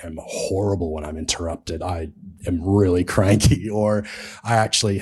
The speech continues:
say yes to everything. I don't understand my limits. I try and go, go, go, go, go, or I just distract myself into no time with God at all. And how, how are you going with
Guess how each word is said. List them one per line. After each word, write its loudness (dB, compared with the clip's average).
say 2
yes 0
to -8
everything. -2
I -6
don't -2
understand 0
my 0
limits. 0
I -10
try -2
and -8
go, -6
go, -8
go, 0
go, -8
go, 2
or 0
I -6
just -6
distract -2
myself 2
into 2
no 4
time -2
with -10
God -6
at -2
all. 2
And -2
how, 0
how 4
are 6
you 4
going 2
with 0